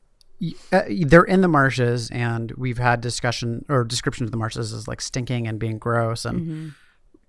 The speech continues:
Speaker 1: misty and hard to navigate, and that's why they're in Gollum's hands. It says they're, they're actually very close to the edge of the marsh, and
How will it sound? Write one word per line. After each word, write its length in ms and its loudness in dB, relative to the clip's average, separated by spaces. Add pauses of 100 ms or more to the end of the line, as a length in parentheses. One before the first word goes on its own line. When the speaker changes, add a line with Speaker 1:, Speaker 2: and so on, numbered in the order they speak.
(600)
Speaker 1:
misty 720 2
and 100 2
hard 220 2
to 80 0
navigate, 500 0
and 100 -8
that's 200 -4
why 140 2
they're 160 0
in 80 -4
Gollum's 320 -2
hands. 420 0 (260)
It 60 -16
says 140 6
they're, 400 4
they're 180 4
actually 280 4
very 380 2
close 220 -4
to 80 -8
the 160 -2
edge 220 -2
of 60 -2
the 80 0
marsh, 340 -4
and 180 -6